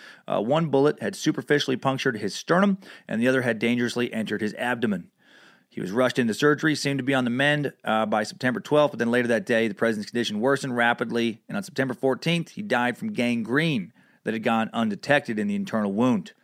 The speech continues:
Vice President Theodore Roosevelt was immediately sworn in as president. Well, Chagos, a Polish immigrant, grew up in Detroit and had worked as a child laborer in a steel mill. And as a young adult, he gravitated towards socialist and anarchist ideology. He claimed to have killed McKinley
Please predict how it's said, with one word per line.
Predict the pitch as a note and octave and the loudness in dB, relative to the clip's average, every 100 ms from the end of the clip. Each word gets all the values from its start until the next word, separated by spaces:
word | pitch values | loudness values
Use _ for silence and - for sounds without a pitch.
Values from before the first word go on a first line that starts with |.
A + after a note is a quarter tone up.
| _ - - - - | _ -20 -20 -14 -4
Vice | G2+ A2 | -2 -2
President | - B2 A#2 A#2 | 0 0 0 -4
Theodore | - B2 B2 A#2 | 0 2 2 4
Roosevelt | C3 D3 D3+ C#3 | 2 2 2 2
was | A#2 | 0
immediately | A2 B2 D#3 E3+ C3+ | -2 -2 0 2 0
sworn | B2 B2+ A2+ G#2+ | -2 0 0 2
in | G#2 - G2 | 0 -4 -4
as | F#2 G2 | -4 -4
president. | - B2+ A#2+ F#2+ - | -2 2 2 -2 -8
Well, | - | -8
Chagos, | - B2+ C3 B2+ | 0 2 2 -2
a | G#2+ | -2
Polish | D3 D#3+ D3 | 2 2 2
immigrant, | B2+ A2+ A#2 B2 - - - | -2 -2 -2 -4 -8 -20 -4
grew | D3+ | 2
up | E3+ | 2
in | C#3 | 2
Detroit | A#2+ - G#3 G#3 - | -4 4 4 4 0
and | B2 | -2
had | A#2 | 0
worked | C3+ D3+ | 2 2
as | B2+ | 0
a | A2 | -4
child | - E3+ E3+ D#3+ | -2 4 4 4
laborer | C#3+ F#3 C#3+ C3+ | 4 4 4 4
in | B2 | 2
a | |
steel | - D3+ D#3 | 0 2 2
mill. | A#2+ F#2+ - _ - - - - _ | 2 -2 -6 _ -20 -20 -20 -20 _
And | - G#2 G#2 | -6 0 2
as | G2 | 2
a | G#2 | 2
young | C#3 | 2
adult, | C3+ C#3 D3+ | 4 4 4
he | B2 | 2
gravitated | A#2 B2 A#2+ B2 C#3+ | 2 2 2 0 -2
towards | A#2+ A2 - | 0 -2 0
socialist | A#2 A#2 C3 C3+ - | 0 0 0 -2 -2
and | G#2 | -4
anarchist | A#2+ A#2+ A#2 B2 | -2 0 -2 -2
ideology. | - A2 G#2 A2 B2+ C#3+ | 0 0 2 2 2 0
He | D3 | -2
claimed | - A2+ G#2+ | 0 0 0
to | |
have | G#2+ F#2+ - | 0 -2 -4
killed | - G3 | 2 2
McKinley | E3+ - C3 B2+ C3 | 2 -2 -2 -2 -4